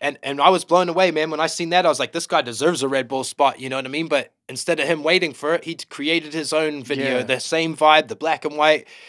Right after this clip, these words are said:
Speaker 1: It was dope, you know? And I was like, "Good on you, man," you
Speaker 2: I'd
Speaker 1: know?
Speaker 2: actually be real keen to see at the New Zealand Music Awards, one of those, uh, those cypher battles,
Speaker 1: Yeah.
Speaker 2: the black and white cypher battles, bring
Speaker 1: Yeah.
Speaker 2: them back like they did at B E T.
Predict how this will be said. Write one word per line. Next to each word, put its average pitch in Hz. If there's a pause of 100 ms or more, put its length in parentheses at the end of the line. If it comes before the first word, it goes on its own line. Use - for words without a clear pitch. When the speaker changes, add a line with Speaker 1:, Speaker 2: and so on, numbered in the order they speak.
(120)
Speaker 1:
It 151
was 151
dope, 185
you 131
know? 139
And 160
I 151
was 135
like, 135
"Good 180
on 175
you, 123
man," 113
you 156
Speaker 2:
I'd 190
Speaker 1:
know? 262
Speaker 2:
actually -
be 156
real 143
keen 151
to 127
see 123 (260)
at -
the 120
New 120
Zealand 117
Music 135
Awards, - (800)
one 131
of 127
those, 127
uh, 117
those 120
cypher 175 (120)
battles, 220
Speaker 1:
Yeah. -
Speaker 2:
the 139
black 131
and 135
white 127
cypher 143
battles, 185
bring 120
Speaker 1:
Yeah. 127
Speaker 2:
them 127
back 147
like 131
they 127
did 131
at 123
B 131
E 117
T. 180